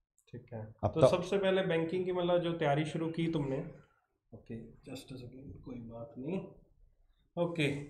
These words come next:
Speaker 1: तो बैंकिंग की, चलो, चलो, अपने बात
Speaker 2: हम्म,
Speaker 1: करते हैं।
Speaker 2: जी
Speaker 1: बैंकिंग
Speaker 2: सर।
Speaker 1: की तैयारी तुमने शुरू की, तो तब, मतलब, कहाँ से तुम्हें पता चला था कि बैंक की तैयारी करनी है? मतलब, बैंक ऐसी नौकरी होती है या किसी ने गाइड किया या कुछ ऐसा?
Speaker 2: नहीं सर, actually,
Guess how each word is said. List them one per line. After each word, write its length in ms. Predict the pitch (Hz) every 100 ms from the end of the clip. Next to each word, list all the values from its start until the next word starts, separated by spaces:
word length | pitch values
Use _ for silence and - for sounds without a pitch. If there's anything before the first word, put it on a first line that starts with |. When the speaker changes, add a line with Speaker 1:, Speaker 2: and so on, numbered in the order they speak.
| - -
Speaker 1:
तो 60 |
बैंकिंग 420 | 156 156 165 214 220
की, 40 |
चलो, 260 | 214 226 220
चलो, 180 | 202
अपने 140 | 190 185
बात 200 | 156 147
Speaker 2:
हम्म, 120 | 117
Speaker 1:
करते 180 | 110 151
हैं। 80 | 175
Speaker 2:
जी 60 |
Speaker 1:
बैंकिंग 200 | 151 120
Speaker 2:
सर। 100 | 104
Speaker 1:
की 100 | 98
तैयारी 280 | 98 175 175
तुमने 260 | 185 190 185
शुरू 240 | 180 190
की, 480 | 190 165 214 - - - -
तो 320 | 160 170 175 175 185
तब, 220 | 202 190 208 208 208 208 -
मतलब, 160 | 170 190
कहाँ 260 | 170 143 185
से 120 | 196
तुम्हें 240 | 196 196
पता 240 | 196 202 208
चला 260 | 214 214
था 120 | 202
कि 120 | 196 196
बैंक 280 | 156 160
की 100 | 160
तैयारी 320 | 175 165 151 156
करनी 300 | 156 160 160
है? 80 |
मतलब, 180 | 156 156
बैंक 280 | 143 143 147
ऐसी 220 | 151 151
नौकरी 340 | 151 147 147 151
होती 300 | 131 139 139
है 140 | 143
या 160 | 143 143
किसी 300 | 143 143 143
ने 80 |
गाइड 400 | 135 127 139 135
किया 240 | 143 139 135
या 160 | 131
कुछ 260 | 131 135 -
ऐसा? 300 | 123 123 123 - _ -
Speaker 2:
नहीं 140 | 120 127
सर, 280 | 135 135
actually, 760 | 117 - 131 139 135 127 117